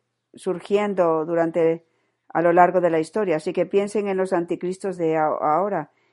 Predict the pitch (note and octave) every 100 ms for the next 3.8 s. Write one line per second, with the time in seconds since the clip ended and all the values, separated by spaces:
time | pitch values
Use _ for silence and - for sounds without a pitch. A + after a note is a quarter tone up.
0 | _ _ F#3 F3 G#3 F#3+ F#3 F3 E3+ G3
1 | G3+ G3 G3 E3+ - F3+ F3 D#3+ - E3
2 | D#3+ D#3 _ D#3+ D3 C3+ - E3 D#3+ F3+
3 | F#3 E3+ E3 E3+ G3 A#3 -